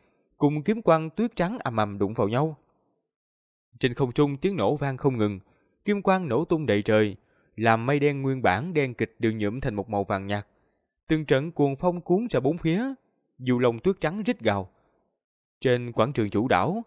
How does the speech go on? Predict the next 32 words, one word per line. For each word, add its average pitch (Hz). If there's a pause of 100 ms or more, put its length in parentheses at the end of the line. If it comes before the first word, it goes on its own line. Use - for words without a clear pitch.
(120)
hầu 139
như 175
tất 254
cả 104
mọi 117
người 110
bị 110
một 113
màn 104
thanh 139
thế 156
to 131
lớn 143
này 98
làm 98
cho 117
kinh 117
hãi, 107 (440)
nhao 120
nhao 113
dừng 110
tay 156
lại, 95
không 127
hẹn 98
mà 107
cùng 95
ngửa 101
đầu 101
lên 110
nhìn 92
trời. 95